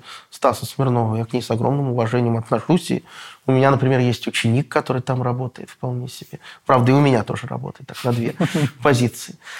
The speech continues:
Вот, ну, ну а чего? Я прекрасно понимаю, это тоже интересная история. Ну, извините, но мы круче, ну что делать? Ну, такие вот мы, да. Вот, но это я все про П М И, да, вот было просто П М И, было П М И математика.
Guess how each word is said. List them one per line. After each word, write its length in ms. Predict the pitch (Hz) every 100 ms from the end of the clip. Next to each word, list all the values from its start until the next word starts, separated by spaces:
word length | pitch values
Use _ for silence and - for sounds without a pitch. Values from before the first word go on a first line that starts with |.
| - - - - - - -
Вот, 440 | 175 180 190 151 151
ну, 480 | 180 202 139 156 139 - - -
ну 100 | 131
а 80 | 123
чего? 380 | - 170 - 104
Я 220 | - - _
прекрасно 440 | 135 147 147 - 180
понимаю, 360 | 240 254 107 104
это 120 | -
тоже 260 | 160 165
интересная 520 | 233 214 214 135 151 147
история. 480 | - 143 113 117 - _ _ _ _ _ _ _ _
Ну, 200 | 123 143
извините, 340 | 175 127 113 127
но 60 |
мы 140 | 147 165
круче, 360 | 92 76 -
ну 100 | - 117
что 160 | -
делать? 260 | - - -
Ну, 160 | 139 143
такие 340 | 143 135 - -
вот 140 | - -
мы, 120 | -
да. 240 | - - - - - - - -
Вот, 260 | 156 156 -
но 400 | 156 175 170 - 139
это 200 | 165 190
я 120 | 190
все 220 | - 196
про 160 | - 180
П 100 | 190
М 140 | 214
И, 140 | 196 123
да, 180 | 165
вот 240 | 190 123 -
было 240 | 139 165
просто 380 | 165 190 156 -
П 100 | 165
М 120 | 180
И, 100 | 285
было 240 | 233 190 190
П 140 | -
М 80 | 180
И 100 | 175
математика. 540 | 165 156 190 151 -